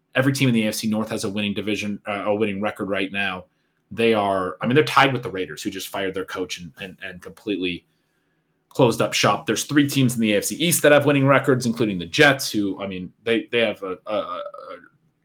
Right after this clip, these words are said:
another Greek tragedy of a quarterback situation there. But there are enough good teams,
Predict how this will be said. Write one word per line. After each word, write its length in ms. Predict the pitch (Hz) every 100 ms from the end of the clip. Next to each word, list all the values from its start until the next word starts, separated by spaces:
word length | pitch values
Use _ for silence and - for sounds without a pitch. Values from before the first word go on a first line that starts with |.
| _ _ 120
another 300 | 120 131 95
Greek 200 | 107 -
tragedy 400 | 107 - 101 98
of 120 | 92
a 20 |
quarterback 400 | - 110 101 -
situation 500 | 98 - 101 95 92
there. 200 | 120 123
But 300 | - 101 - _ _ _ _
there 240 | 127 156 151
are 320 | 147 143 143
enough 400 | 139 156 156 123
good 260 | 151 139 131
teams, 720 | 151 135 120 113 - -